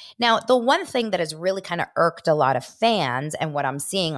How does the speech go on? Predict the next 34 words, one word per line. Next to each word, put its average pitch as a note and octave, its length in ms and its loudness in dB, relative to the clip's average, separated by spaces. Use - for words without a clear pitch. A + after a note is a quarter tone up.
on D3+ 280 -2
your D3+ 220 0
guys' C3+ 300 2
social C#3 260 0
media, F#3 400 2
on D3+ 140 0
TikTok, F3 460 -2
on C#3 120 -2
comments, E3+ 400 0
on C3 140 -6
Facebook, F3+ 340 -6
whatever, G3+ 380 2
I'm A#3 100 -4
seeing F#4+ 160 -2
you F#4+ 100 0
guys E4 240 2
say D3+ 320 2
that A3 160 2
Sai A3+ 460 4
has F#3+ 360 0
this, F#3+ 220 -2
like, F3 160 2
horrible C4+ 380 4
thing F#3+ 260 -4
to, - 120 -6
against D#3+ 340 -2
Jessel. - 380 -4
Now, F#3+ 300 2
I F#3+ 180 4
started F3 460 4
the F3 80 4
show. E3 240 4
It, - 140 -8
Jessel, G4+ 440 2